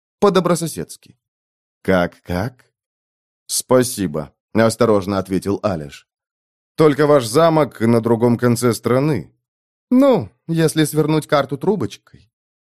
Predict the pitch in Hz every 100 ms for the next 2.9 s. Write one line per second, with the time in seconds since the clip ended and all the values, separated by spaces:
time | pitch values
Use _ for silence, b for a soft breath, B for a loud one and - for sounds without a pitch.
0 | _ _ 90 85 107 220 208 175 113 117
1 | 147 120 175 170 127 131 120 131 120 104
2 | 95 87 - 85 - 82 71 69